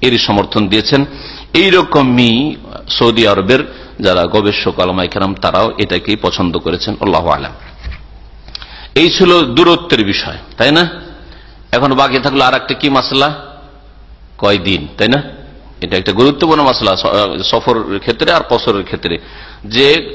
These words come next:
কতদিন পর্যন্ত আপনি মুসাফির থাকবেন আর কতদিন পরে আপনি মুসাফির থাকবেন না।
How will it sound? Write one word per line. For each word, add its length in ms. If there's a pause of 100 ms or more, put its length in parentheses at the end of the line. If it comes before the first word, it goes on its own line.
(120)
কতদিন 560
পর্যন্ত 540
আপনি 280
মুসাফির 540
থাকবেন 480
আর 160
কতদিন 520
পরে 180
আপনি 260
মুসাফির 560 (800)
থাকবেন 360
না। 160